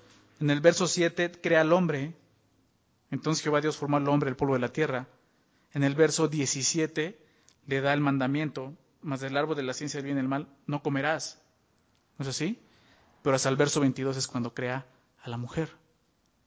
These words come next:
Entonces Jehová Dios hizo caer el sueño profundo a Adán, y mientras éste dormía tomó una costilla y cerró la carne en su lugar, y de la costilla que Dios tomó del hombre hizo una mujer.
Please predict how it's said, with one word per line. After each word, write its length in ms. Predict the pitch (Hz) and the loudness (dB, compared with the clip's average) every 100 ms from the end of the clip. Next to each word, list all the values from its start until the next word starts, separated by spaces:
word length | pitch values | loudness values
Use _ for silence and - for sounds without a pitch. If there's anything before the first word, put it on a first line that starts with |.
| _ | _
Entonces 240 | 127 131 139 | -8 -6 -6
Jehová 140 | 135 | -4
Dios 160 | 131 131 | -4 -6
hizo 160 | 135 | -8
caer 140 | - 123 | -6 -6
el 40 | |
sueño 180 | 135 131 | -6 -8
profundo 320 | - 147 135 | -8 -6 -4
a 40 | |
Adán, 180 | 131 156 139 | -4 -6 -8
y 40 | |
mientras 240 | 127 127 | -8 -8
éste 120 | 123 135 | -8 -6
dormía 260 | 123 131 | -4 -6
tomó 160 | 135 131 | -4 -4
una 160 | 127 | -4
costilla 480 | - - 131 123 117 _ _ _ _ | -6 -16 -14 -14 -14 _ _ _ _
y 80 | 131 | -12
cerró 200 | - 127 | -8 -6
la 120 | 123 | -6
carne 240 | 123 120 123 | -4 -4 -4
en 60 | |
su 80 | 127 | -6
lugar, 280 | 113 120 117 | -8 -8 -8
y 20 | |
de 80 | 120 | -8
la 100 | 117 | -10
costilla 300 | 120 123 131 | -10 -10 -10
que 100 | 127 | -8
Dios 140 | 127 | -10
tomó 160 | 131 131 | -4 -2
del 80 | 127 | -2
hombre 200 | 139 139 | -2 -2
hizo 200 | 131 135 | -4 -2
una 160 | 127 | -2
mujer. 360 | 113 - 123 | -4 -6 -12